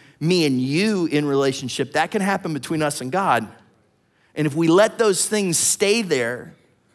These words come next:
where there's this challenge between what's going on inside and outside in our lives, it will actually cause us to not be able to see God the right way,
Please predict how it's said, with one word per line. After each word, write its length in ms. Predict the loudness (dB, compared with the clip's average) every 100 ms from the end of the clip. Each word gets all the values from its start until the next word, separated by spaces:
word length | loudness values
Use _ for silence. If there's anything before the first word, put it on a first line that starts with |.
| _
where 140 | 0
there's 220 | 2 0 -2
this 180 | -4
challenge 480 | -2 0 2 2 0
between 360 | -6 -2 -2 0
what's 180 | -2 -2
going 240 | -2 0
on 180 | -2 -2
inside 560 | -2 0 0 0 0
and 100 | 0
outside 500 | -2 -2 -2 0 2
in 120 | 0 -2
our 160 | 0
lives, 560 | 0 0 0 -4 -12 -18 _ _ _ _ _ _ _ _ 0
it 140 | 2
will 180 | 4 4
actually 340 | 4 2 -4
cause 340 | -2 2 2 0
us 180 | -4 -2
to 80 |
not 260 | 0 0 2
be 120 | 0
able 140 | 0 -2
to 60 |
see 220 | -2 -4
God 300 | -2 0 0
the 100 | 0
right 180 | -2 -2
way, 340 | 0 -2 -2